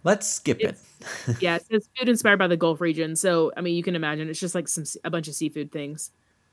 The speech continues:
Speaker 2: Uh, then there's Northern Bloom, which is Canada. They have scallops and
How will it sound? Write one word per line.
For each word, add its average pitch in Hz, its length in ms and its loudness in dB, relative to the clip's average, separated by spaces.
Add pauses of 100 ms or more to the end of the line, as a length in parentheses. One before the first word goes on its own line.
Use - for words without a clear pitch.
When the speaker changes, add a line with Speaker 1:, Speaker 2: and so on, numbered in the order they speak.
(240)
Speaker 2:
Uh, 185 320 4
then 185 140 0
there's 180 200 2
Northern 180 460 4
Bloom, 285 400 4
which 208 160 4
is 175 120 -4
Canada. 226 640 4
They 185 120 4
have 156 180 -2
scallops 226 640 4
and 139 460 -10